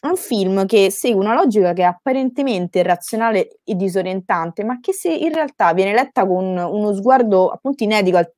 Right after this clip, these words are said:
inedito, alternativo, cioè uno sguardo, eh, che è stato messo in condizione di guardare in quel modo anche proprio dalla scena iniziale, in realtà questo film risulta essere in qualche modo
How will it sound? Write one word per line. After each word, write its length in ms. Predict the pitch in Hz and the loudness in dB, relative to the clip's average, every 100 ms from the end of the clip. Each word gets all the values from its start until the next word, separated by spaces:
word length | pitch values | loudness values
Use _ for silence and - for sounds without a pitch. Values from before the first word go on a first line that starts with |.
| _ | _
inedito, 420 | 190 220 202 180 | -2 0 2 0
alternativo, 600 | 170 202 190 185 226 175 | 0 0 0 0 0 0
cioè 140 | 170 | 0
uno 140 | 170 180 | -2 -2
sguardo, 460 | 180 233 202 170 - - - - _ | 2 2 2 -2 -4 -20 -20 -20 _
eh, 260 | - - - _ _ _ _ | -10 -10 -14 _ _ _ _
che 220 | - 175 - | 0 0 0
è 60 | |
stato 300 | 190 208 202 | -2 -2 0
messo 280 | 220 262 - | 0 -2 -4
in 60 | 185 | -2
condizione 420 | 220 196 190 262 | 0 0 2 4
di 60 | 202 | 6
guardare 300 | 185 214 220 | 6 4 2
in 80 | |
quel 160 | 202 180 | -2 -4
modo 200 | 180 175 | -2 -2
anche 200 | 214 247 | -2 -2
proprio 220 | 190 196 | -4 -2
dalla 160 | 165 160 | -2 -4
scena 220 | - 196 | -6 -6
iniziale, 760 | 170 165 - 151 139 156 170 - - - - | -6 -6 -4 -4 -2 0 0 -2 -14 -20 -2
in 80 | 320 | 2
realtà 260 | 415 427 | 2 4
questo 260 | 190 196 320 | 2 0 -2
film 420 | 233 185 175 180 | -2 -2 -2 -2
risulta 480 | 190 220 403 - 202 | -2 2 2 4 2
essere 420 | 180 - - 180 | 2 -2 -4 -2
in 160 | 180 190 | -2 -4
qualche 300 | 185 175 - | -8 -8 -6
modo 600 | 185 196 220 190 175 170 | -4 -2 0 2 2 2